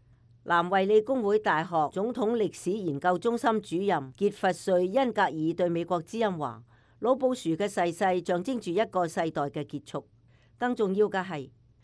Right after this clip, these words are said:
老布殊代表咗美國政治中更為文明嘅一個階段。」作為一位歷史學家，恩格爾話佢必須批評今日嘅政治同不理性嘅環境，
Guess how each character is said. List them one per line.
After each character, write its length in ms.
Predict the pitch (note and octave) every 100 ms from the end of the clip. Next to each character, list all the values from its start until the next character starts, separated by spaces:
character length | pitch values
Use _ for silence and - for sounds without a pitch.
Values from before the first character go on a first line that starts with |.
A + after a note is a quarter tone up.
| _ _
老 140 | G#3+ B3+
布 160 | C4
殊 180 | B3 F3
代 160 | E3+ G#3
表 140 | A3+
咗 180 | C4+ B3
美 200 | A#3+ G3+
國 260 | G3 G3 F3+
政 260 | - G#3 G3+
治 180 | F3+
中 300 | F3+ A#3 A3+
更 220 | G#3+ A3+ G#3+
為 160 | E3
文 180 | D3 C#3+
明 260 | D3+ D3 C#3+
嘅 80 |
一 120 | F#3+ A3
個 100 | E3+
階 260 | D#3 F#3+ D#3
段。」 300 | D3+ A#2+ A#2 _ _ - _
作 180 | A#3+ A3
為 140 | E3+
一 100 | B3+
位 200 | A#3 A3
歷 140 | G3+
史 180 | - -
學 200 | F#3+ D3 B2+
家， 260 | D#3 C#3+ - _ _ _ -
恩 140 | C4+
格 80 | A#3
爾 240 | G#3 F3+ F#3
話 180 | F3+
佢 160 | D#3+ G3
必 140 | G3
須 200 | A#3 A#3
批 120 | G#3+ A3+ F3
評 160 | D3+ A#2 - _ _
今 100 | - D4+
日 60 | G#3+
嘅 180 | G3+
政 260 | G3+ G3 F#3
治 280 | F#3 E3 D#3+
同 220 | D#3+ C#3+
不 120 | C#3+ B3
理 280 | - E3+
性 240 | F3 F3 D#3+
嘅 60 |
環 260 | D#3 C3 A#2+
境， 280 | B2 C3+ F3